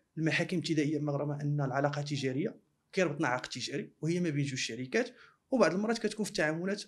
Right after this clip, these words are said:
أوراق تجارية في الغالب. كنلقاو بأن كيتابع بخيانة الأمانة اللي هي تهمة ملفقة ما عندها حتى سند قانوني،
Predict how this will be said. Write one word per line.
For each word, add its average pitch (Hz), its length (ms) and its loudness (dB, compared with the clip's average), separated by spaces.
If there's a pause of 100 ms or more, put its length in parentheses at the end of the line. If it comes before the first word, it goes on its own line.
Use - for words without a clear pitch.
أوراق 160 240 2
تجارية 160 640 -2
في - 160 -2
الغالب. 151 320 6 (1120)
كنلقاو 226 320 10
بأن 208 180 4
كيتابع 196 360 4
بخيانة 160 340 -2
الأمانة 147 480 0 (800)
اللي 196 200 8
هي 196 60 10
تهمة 180 360 4
ملفقة - 420 4
ما 151 80 0
عندها 139 160 0
حتى 185 160 -2
سند 226 280 0
قانوني، 165 500 -2